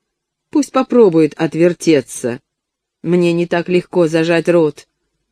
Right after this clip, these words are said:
А если скажет, что я чужой, я ему заявлю, что я фактический муж.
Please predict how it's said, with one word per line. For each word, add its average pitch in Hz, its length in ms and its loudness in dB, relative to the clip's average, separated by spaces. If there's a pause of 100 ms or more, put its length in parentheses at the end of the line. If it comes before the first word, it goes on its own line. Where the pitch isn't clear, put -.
(480)
А 151 100 -4
если 175 240 0
скажет, 170 380 -4
что - 160 -6
я 170 180 0
чужой, 185 680 2 (720)
я 202 180 -4
ему 190 200 -2
заявлю, 185 420 2
что - 160 -4
я 175 380 0 (380)
фактический 180 840 -2
муж. 180 580 -2